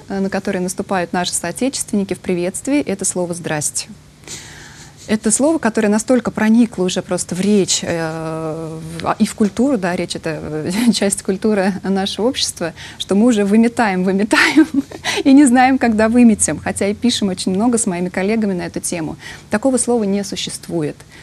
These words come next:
Да, почему оно возникло? То есть вот мы тоже думаем над, э, психологией возникновения этого слова. Есть красивое слово «здравствуйте». Да, это уважение к языку, во-первых, на котором мы разговариваем. Это уважение к человеку, которого я приветствую.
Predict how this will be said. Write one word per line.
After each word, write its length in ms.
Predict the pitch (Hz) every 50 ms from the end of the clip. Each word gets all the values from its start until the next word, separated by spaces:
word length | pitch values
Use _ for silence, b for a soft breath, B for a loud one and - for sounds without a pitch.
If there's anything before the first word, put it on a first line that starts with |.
| B -
Да, 100 | 190 190
почему 420 | 185 196 190 - - 233 247 269
оно 160 | 285 277 233 196
возникло? 480 | 185 185 190 202 202 196 196 - 156
То 100 | - -
есть 100 | 165 -
вот 100 | 185 -
мы 80 | 214 214
тоже 220 | - 190 175 175
думаем 320 | 165 190 226 240 226 185 170
над, 200 | 170 160 - 165
э, 140 | 160 160
психологией 540 | 156 156 - - - 196 180 185 180 151 160
возникновения 580 | 156 160 - 156 - - 170 175 175 170 160 151
этого 180 | 147 - 156
слова. 280 | 165 - - 233 262 226
Есть 200 | 175 202 214 -
красивое 440 | - 196 190 - - 247 247 220 196
слово 280 | - - 190 185 180 170
«здравствуйте». 760 | - - 170 156 151 147 - - - 147 - - - - - B B B B B B B -
Да, 160 | 208 220 220
это 220 | - 220 214 - -
уважение 720 | - 202 190 196 202 196 202 185 170 160 151 147 147 - - -
к 80 | -
языку, 520 | - 185 180 196 208 208 - 170 160 175 185 - -
во-первых, 420 | 185 180 - 190 180 175 170 -
на 80 | - 160
котором 340 | - 185 - 190 180 175 180
мы 100 | 180 170
разговариваем. 720 | 170 160 - - 175 170 175 170 165 175 165 175 170 175 B B B B B
Это 180 | B 202 196 196
уважение 400 | 180 175 180 190 214 220 208 180
к 40 | -
человеку, 440 | - - 180 165 165 208 240 - -
которого 360 | - 160 - 190 185 175 170
я 120 | 165 156
приветствую. 600 | - - 160 151 156 151 - - - - - -